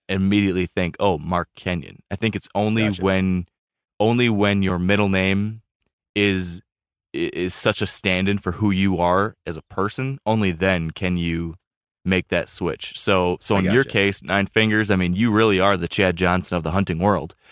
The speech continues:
Speaker 1: Um,
Speaker 2: <laughs>
Speaker 1: you could totally do that. <laughs>
Speaker 2: Oh man, I love, I love that reference. I'm the
Speaker 1: <laughs>
Speaker 2: Ocho, I'm, I'm the Ocho Cinco of the,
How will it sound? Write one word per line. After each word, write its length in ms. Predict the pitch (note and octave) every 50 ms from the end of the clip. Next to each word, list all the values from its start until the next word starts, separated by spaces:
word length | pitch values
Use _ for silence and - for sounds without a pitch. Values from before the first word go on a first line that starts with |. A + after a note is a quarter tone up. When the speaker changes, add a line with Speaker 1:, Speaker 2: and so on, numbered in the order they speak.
| - - - - -
Speaker 1:
Um, 560 | - E2 D#2+ D#2+ D#2 D#2 D#2+ E2 D#2+ D#2+ D#2+ E2 - _
Speaker 2:
<laughs> 140 | _ _ _
Speaker 1:
you 140 | G2+ A#2 B2
could 120 | - C3 G#2
totally 380 | - B2+ C#3 C3+ A#2 C#3 C3
do 180 | - - D#3+ C#3+
that. 260 | A2 G2+ D#2 - - - - - - E3 - - -
<laughs> 40 | _ - _ _ _ F#3 - - - - - - _ G#3+ C#4+ C#4 C4+ B3+ C4 C4 - G#3+ - _ -
Speaker 2:
Oh 400 | G#2+ A2+ A2+ A2+ G#2+ G#2 G#2 G2
man, 220 | E2 F#2 F#2+ F#2+
I 100 | F#2+ F#2+
love, 380 | F#2 F#2+ G2+ G2 G2 F2+ D#2+ - -
I 120 | G2 G2
love 240 | G2 G#2+ G#2+ F#2+ F2
that 180 | F#2+ F2 -
reference. 560 | D#2+ E2+ D#2+ - - D#2 C2+ - - - - _ _ _ - - - - -
I'm 200 | B3+ - G3 G3
the 200 | F#3+ G3 - E2+ -
Speaker 1:
<laughs> 60 | G3 -
Speaker 2:
Ocho, 420 | B2+ B2 - - D#3 A#2+ A#2+ C3 - A#2+
I'm, 260 | A2+ A#2+ C3+ C3+ G#2 - _ - - - _
I'm 200 | G#2 A2+ C3 B2+
the 240 | G#2 A2 A2+ - -
Ocho 360 | A2+ B2 C3 B2 - C#3 A#2+ A2+
Cinco 640 | - - C3 B2 B2 - G#2 F#2 F#2 F2 F2 - _ _ _ _
of 360 | - G2+ G2+ G#2 F#2+ F2 E2
the, 380 | F2+ G2 G2+ F#2+ F#2+ G2 F#2+